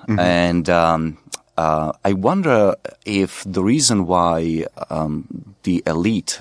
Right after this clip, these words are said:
Speaker 2: the, the liberal elite, doesn't preach what they live is because in the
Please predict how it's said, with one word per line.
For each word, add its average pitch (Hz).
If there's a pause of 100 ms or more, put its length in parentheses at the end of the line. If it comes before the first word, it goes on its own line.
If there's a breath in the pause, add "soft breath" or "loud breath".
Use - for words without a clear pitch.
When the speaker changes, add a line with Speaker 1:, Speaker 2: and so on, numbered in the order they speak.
Speaker 2:
the, 80
the 80
liberal 104
elite, 78 (840 loud breath)
doesn't 104 (160)
preach -
what 82
they 80
live 87 (840 loud breath)
is 101
because 90
in 85
the 80